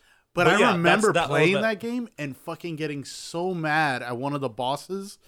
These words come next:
Speaker 1: because you're locked in a room with them, as usual.
Speaker 2: Yes.
Speaker 1: But it's just, like, this huge blob thing.
Speaker 2: Yeah.
Speaker 1: I fucking kept dying to that shit.
Speaker 2: Uh-huh.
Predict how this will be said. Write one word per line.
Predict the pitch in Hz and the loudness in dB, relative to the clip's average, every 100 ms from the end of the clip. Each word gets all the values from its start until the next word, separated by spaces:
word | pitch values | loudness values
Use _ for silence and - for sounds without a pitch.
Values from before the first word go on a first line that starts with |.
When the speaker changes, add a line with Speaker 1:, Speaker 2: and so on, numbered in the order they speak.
| _ _ _ - | _ _ _ -10
Speaker 1:
because | 143 151 147 | -4 -4 -2
you're | 131 | -2
locked | 135 151 151 | 0 0 -2
in | 160 | -4
a | 139 | -2
room | 131 151 | 0 0
with | 160 160 | -2 -4
them, | 180 185 | -6 -6
as | 131 131 120 | -4 -2 -2
usual. | 135 120 131 160 | -2 0 0 -2
Speaker 2:
Yes. | 160 131 135 | 0 2 2
Speaker 1:
But | 165 165 | 2 0
it's | - | 0
just, | - 190 208 | -4 -2 -2
like, | 190 | -2
this | 160 - | -4 -8
huge | - 185 156 110 | -8 -8 -8 -8
blob | 139 127 139 143 113 | -6 2 4 2 0
thing. | - 127 107 | -8 -8 -2
Speaker 2:
Yeah. | 156 - - _ _ | 0 -2 -6 _ _
Speaker 1:
I | 139 139 | -2 -2
fucking | - - 180 170 196 170 | -2 -4 -2 -2 -4 -8
kept | 170 147 117 104 | -8 -8 -10 -2
dying | 139 135 123 117 | 2 2 0 -6
to | 110 | -10
that | 107 104 | -12 -14
shit. | - 131 | -8 0
Speaker 2:
Uh-huh. | 127 117 156 | 0 2 0